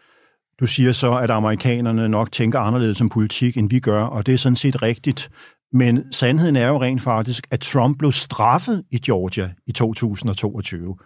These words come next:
Georgia har været en klassisk republikansk højborg. Der sidder nu to demokratiske senatorer i Georgia, netop fordi Trumps kandidat tabte. Det vil altså sige, der er tale her om en dynamik og en udvikling,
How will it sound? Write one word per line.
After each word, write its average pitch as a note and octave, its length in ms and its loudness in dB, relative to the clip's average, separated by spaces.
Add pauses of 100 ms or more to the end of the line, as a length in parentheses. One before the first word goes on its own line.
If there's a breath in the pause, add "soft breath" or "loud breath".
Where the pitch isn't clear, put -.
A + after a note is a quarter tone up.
(400 soft breath)
Georgia D#3+ 300 4
har D3+ 120 2
været C3 140 2
en G#2+ 80 0
klassisk B2+ 520 0
republikansk B2 800 -4 (260 loud breath)
højborg. D3 580 2 (420 loud breath)
Der B2 60 0
sidder F3+ 240 2
nu D#3 120 4
to D#3 220 0
demokratiske C#3 600 0
senatorer B2 640 2
i B2+ 120 4
Georgia, C3+ 460 0 (500 loud breath)
netop D3 260 4
fordi C#3+ 320 0
Trumps D3+ 360 -2
kandidat A#2+ 640 -2 (280)
tabte. C#3 420 -2 (500)
Det C#3+ 100 2
vil D#3 60 4
altså C3+ 260 2
sige, C3+ 320 0
der C3+ 100 0
er B2 60 -2
tale C#3 380 -2
her D3+ 180 2
om C3+ 140 2
en B2 160 2
dynamik A#2 440 2 (180)
og B2+ 140 0
en A#2 160 0
udvikling, C3+ 800 0